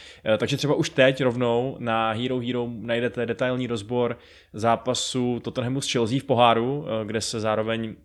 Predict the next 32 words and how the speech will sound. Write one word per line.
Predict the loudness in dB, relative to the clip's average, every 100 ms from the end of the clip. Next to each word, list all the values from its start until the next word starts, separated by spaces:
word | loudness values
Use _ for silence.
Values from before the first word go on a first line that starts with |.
| _ _ _ -12
eh, | -8 -6 -6
kde | -8
se | -2
zároveň | -2 0 -2
řeší | -4 -4 -6 -6
Conteho | -4 -2 -2
budoucnost, | -2 -4 -4 -4 -4 -6
problémy | -6 -2 -2 -2
s | -6
Chelsea, | -6 -4 -6
eh, | -8 -16 -20 -6 2 4 4
s | 0
krajními | -4 -2 -2
obráncema, | 0 0 0 -4 -2 0 0 0 -2
řeší | -4 -6
se | -6
tam | -6 -4
ideální | -2 -2 -4
rozestavení. | -4 -4 -2 -2 -2 -6 -8 -12 -20 -20 _
Eh, | 0 0 2
je | 2
to | 0 0 0
prostě | -2 -6 -2 0 2 0
sedmdesát | 0 -2 -2 -4 -4 -4 -4
pět | -4 -4 -4
minut | -6 -6 -8
důkladný | -6 -4 -4 -4
analýzy, | -4 -4 -2 -2 -2 -6 _ _ _ _ _ _ _ _ -20
která | -4 2 4 6
je | 6 4
jenom | 0 -2
tam. | -4 -4 -8